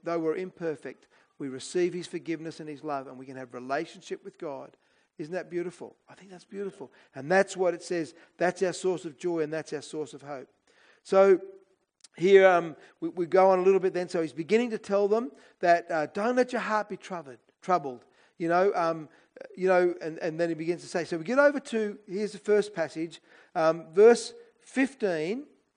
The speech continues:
of chapter fourteen, verse fifteen to eighteen.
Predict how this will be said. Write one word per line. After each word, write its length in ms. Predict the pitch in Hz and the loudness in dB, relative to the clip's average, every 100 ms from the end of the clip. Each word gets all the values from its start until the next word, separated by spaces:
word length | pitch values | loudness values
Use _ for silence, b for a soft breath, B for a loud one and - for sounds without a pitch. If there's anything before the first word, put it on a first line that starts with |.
| - _ 165 | -20 _ -2
of 240 | 170 156 | 0 2
chapter 320 | 214 208 208 | 2 2 0
fourteen, 640 | - 202 190 175 151 117 120 | -4 0 0 -2 -6 -10 -8
verse 220 | 160 147 | -6 -6
fifteen 540 | - 220 220 220 202 | -4 -4 -2 -6 -6
to 160 | 196 196 175 | -8 -12 -8
eighteen. 500 | 180 170 160 127 | -8 -8 -12 -14